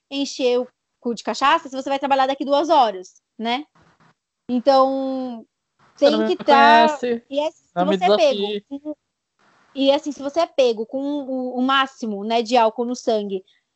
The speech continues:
Speaker 1: é, no seu, no seu break, e aí você tem que ter pelo menos quatro horas até você começar a trabalhar de novo.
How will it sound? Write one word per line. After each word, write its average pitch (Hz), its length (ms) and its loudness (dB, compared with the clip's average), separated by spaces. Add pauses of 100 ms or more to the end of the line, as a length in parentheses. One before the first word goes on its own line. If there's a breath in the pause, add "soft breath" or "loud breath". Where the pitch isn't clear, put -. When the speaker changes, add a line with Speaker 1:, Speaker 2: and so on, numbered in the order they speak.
(140)
Speaker 1:
é, 226 440 4
no 240 120 -2
seu, 277 480 0 (680)
no 233 200 -2
seu 240 500 2 (200)
break, 220 500 2 (120)
e 254 120 4
aí 254 180 6
você 269 420 0
tem 269 180 -6
que - 100 -20
ter 262 180 0 (140)
pelo 359 240 4
menos 294 480 -4
quatro 359 400 0
horas 285 600 2 (220)
até 269 260 0
você 277 200 -6
começar 269 280 -6
a - 20 -6
trabalhar 254 320 -2
de 254 80 -8
novo. 196 340 -10